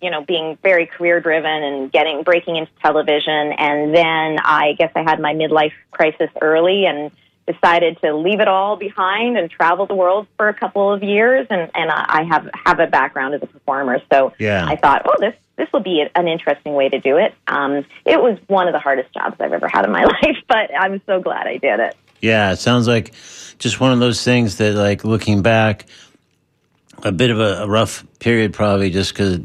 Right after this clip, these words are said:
Speaker 2: th-, just the day-to-day existence, I'm sure, was trying. But also just something else that's like, "Well, this probably made me stronger in this, this, and this way and, and brought this ab-, ability about or brought it out more that I didn't know that I even had."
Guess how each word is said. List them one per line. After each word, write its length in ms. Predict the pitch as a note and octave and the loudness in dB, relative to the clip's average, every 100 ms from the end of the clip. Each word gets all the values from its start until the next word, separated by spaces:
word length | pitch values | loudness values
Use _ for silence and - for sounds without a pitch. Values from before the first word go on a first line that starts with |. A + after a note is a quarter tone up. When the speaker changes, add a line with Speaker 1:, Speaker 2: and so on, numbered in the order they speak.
| - | -4
Speaker 2:
th-, 200 | F#2+ D#2+ | -4 -2
just 240 | A2 - | -2 0
the 80 | F#2+ | -2
day-to-day 480 | A2 G2+ F#2+ F#2 F2+ | 2 2 2 0 -2
existence, 540 | D#2 G#2 G2+ F#2+ - | 0 0 0 -2 0
I'm 100 | E2+ | 0
sure, 200 | - F2+ | 0 0
was 160 | E2+ - | 0 -2
trying. 440 | - F#2+ F2+ E2 - - - - | 0 2 2 0 -6 -14 -14 -4
But 120 | G2 | 2
also 300 | A#2 C3 - | 4 2 0
just 240 | G2 G#2+ - | 0 0 0
something 320 | A#2+ G2+ G#2+ | 0 0 2
else 260 | G#2+ G#2 - | 2 0 -2
that's 180 | F#2+ | -4
like, 240 | G#2+ G2+ F2 - - - - | 0 0 -2 -10 -20 -10 0
"Well, 140 | A2+ | 2
this 120 | A#2+ | 2
probably 360 | - C#3 B2+ A#2 | 0 0 2 2
made 200 | A#2+ A2+ | 2 2
me 120 | A2 | 0
stronger 420 | - A#2 A#2 A2+ | 0 2 2 4
in 140 | G#2 G#2 | 2 2
this, 200 | G#2+ - | 0 0
this, 200 | G#2+ - | -2 0
and 120 | G2+ | 0
this 200 | G#2 - | 0 0
way 300 | G2 F#2+ F#2+ | 0 2 2
and, 220 | F#2 F2 | 2 -2
and 200 | F2 F2 | -2 -2
brought 280 | D2+ F#2 F2+ | 0 0 0
this 180 | G2 F2+ | -2 -4
ab-, 160 | - - | -4 -6
ability 580 | G2+ F2 F2 F2+ F2 E2+ | -4 0 0 0 0 0
about 420 | C#2+ F2 F2 - | 0 2 0 0
or 100 | E2 | -4
brought 300 | - F2 E2+ | 0 2 2
it 80 | F2 | 2
out 180 | F2+ | 2
more 260 | C2 F2 E2 | 2 0 2
that 120 | D#2+ E2 | 2 0
I 120 | D#2 | 0
didn't 240 | D#2+ D#2 | 0 0
know 220 | E2+ E2+ | 2 2
that 120 | E2+ E2 | 2 2
I 60 | |
even 200 | E2 D#2+ | 2 0
had." 480 | D#2+ F#2 F#2 E2 D2+ | 2 2 2 2 -2